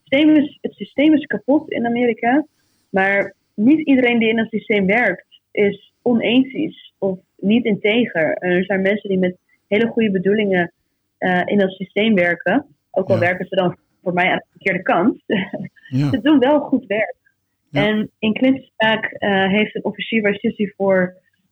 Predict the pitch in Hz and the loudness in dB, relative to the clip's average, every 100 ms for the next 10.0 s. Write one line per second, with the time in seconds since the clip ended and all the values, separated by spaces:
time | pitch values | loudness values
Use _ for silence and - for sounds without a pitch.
0 | _ 208 202 180 220 233 240 - 240 247 | _ -2 0 2 0 -2 -4 0 2 0
1 | 240 214 247 320 - _ _ _ _ _ | 0 -2 0 0 -2 _ _ _ _ _
2 | _ _ - 196 196 202 - 214 202 - | _ _ -2 0 2 0 0 -2 -2 -2
3 | 208 - 202 180 247 269 - - 208 208 | -4 -2 0 4 2 2 -4 -2 2 2
4 | 202 202 _ - 202 202 220 190 196 233 | 0 -2 _ 0 2 2 2 0 0 0
5 | 262 - 214 220 208 214 247 233 214 190 | -2 -4 -2 0 0 0 0 0 -2 -2
6 | 208 233 - _ _ _ _ _ - 214 | -4 -6 -6 _ _ _ _ _ -2 0
7 | 208 254 233 226 190 - 240 - _ _ | 2 2 2 0 0 0 -2 -4 _ _
8 | _ _ _ _ - 208 220 202 202 220 | _ _ _ _ -16 -8 -2 0 2 0
9 | 233 254 247 - - 226 233 208 202 220 | 0 0 0 -2 -4 -6 -4 -2 -2 -4